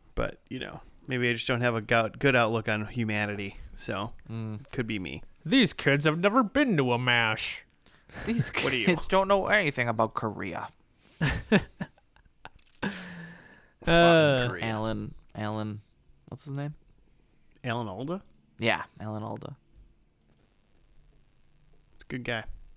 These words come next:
Speaker 1: That Alan
Speaker 2: Mm,
Speaker 1: Alda.
Speaker 2: good man. Is he, did he pass away?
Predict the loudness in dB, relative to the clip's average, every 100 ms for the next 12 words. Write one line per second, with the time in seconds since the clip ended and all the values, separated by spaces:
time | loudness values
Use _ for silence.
0 | _ _ -16 -10 -6 -4 -4 -4 -4 -6
1 | -8 -12 -16 -12 -10 -6 -4 -6 -8 -14
2 | -12 -6 -6 -8 _ -8 -6 -6 -6 -6
3 | -8